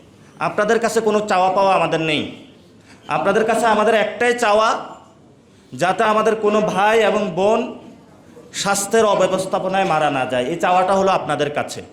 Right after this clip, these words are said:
পুরো বাংলাদেশের ডাক্তার কমিউনিটির কাছে আমাদের নিবেদন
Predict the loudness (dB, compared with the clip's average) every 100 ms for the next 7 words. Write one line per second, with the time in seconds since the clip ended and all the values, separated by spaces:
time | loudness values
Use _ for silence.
0 | -20 -20 -20 -20 -20 -20 -20 -20 -20 -20
1 | -20 -20 -20 -20 -20 -20 -20 -18 -18 -16
2 | -6 0 2 2 2 0 -2 0 -2 -2
3 | -4 -2 -2 -4 -4 -4 -2 0 0 0
4 | 0 0 0 0 -2